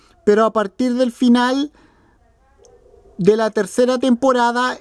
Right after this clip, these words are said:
eh, se convierte en alicornio y princesa. Y ya, eh, para la cuarta temporada en adelante, que, bueno,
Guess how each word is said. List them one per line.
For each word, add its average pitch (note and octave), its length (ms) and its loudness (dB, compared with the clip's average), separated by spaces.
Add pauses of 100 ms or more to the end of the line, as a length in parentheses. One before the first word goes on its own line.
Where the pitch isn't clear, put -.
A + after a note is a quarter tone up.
eh, G3 380 2
se G#3+ 140 -2
convierte G#3+ 560 -2
en A#3+ 80 -2
alicornio A#3 540 -4
y B3 60 -4
princesa. A3 880 -6 (600)
Y G3 180 0
ya, B3+ 560 0
eh, G3 600 4
para F3 1000 0
la F3+ 160 0
cuarta A#3+ 340 -4
temporada A#3 600 -2
en A#3 100 -2
adelante, G#3+ 640 -4
que, F#3 600 0
bueno, F#3 520 -2